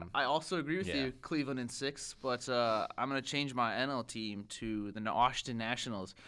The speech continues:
Speaker 1: Okay.
Speaker 2: As you had said, they have three of the top five pitchers in the N L right now in, uh, Strasburg, uh, Gio Gonzalez, and, um,
Speaker 1: Scherzer.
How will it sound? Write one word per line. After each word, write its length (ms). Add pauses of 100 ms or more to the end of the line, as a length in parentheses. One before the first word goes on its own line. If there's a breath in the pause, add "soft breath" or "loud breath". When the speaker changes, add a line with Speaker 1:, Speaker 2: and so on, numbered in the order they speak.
(140 loud breath)
Speaker 1:
Okay. 180
Speaker 2:
As 240
you 60
had 120
said, 360 (220)
they 160
have 300 (200)
three 160
of 60
the 60
top 260
five 300
pitchers 320
in 80
the 120
N 120
L 140
right 180
now 300
in, 360
uh, 160
Strasburg, 880 (280)
uh, 240
Gio 240
Gonzalez, 960
and, 520
um, 680
Speaker 1:
Scherzer. 340